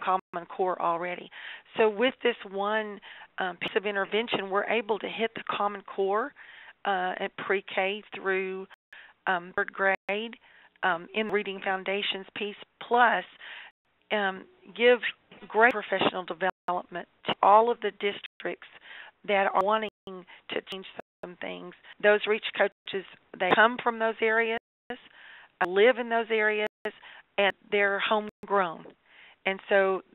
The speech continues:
they're, they go around to the schools, and they, anything from going into the classrooms and giving one-on-one modeling for the teachers to doing,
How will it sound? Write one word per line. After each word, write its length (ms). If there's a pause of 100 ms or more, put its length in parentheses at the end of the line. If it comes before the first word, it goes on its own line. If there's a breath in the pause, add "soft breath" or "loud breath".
(140)
they're, 140 (100)
they 140
go 160
around 400
to 100
the 120 (260)
schools, 400 (500 loud breath)
and 200 (840)
they, 120
anything 480
from 180
going 240
into 180
the 60
classrooms 520 (300)
and 160
giving 320
one-on-one 720 (300 loud breath)
modeling 540
for 80
the 80
teachers 480 (140)
to 120
doing, 500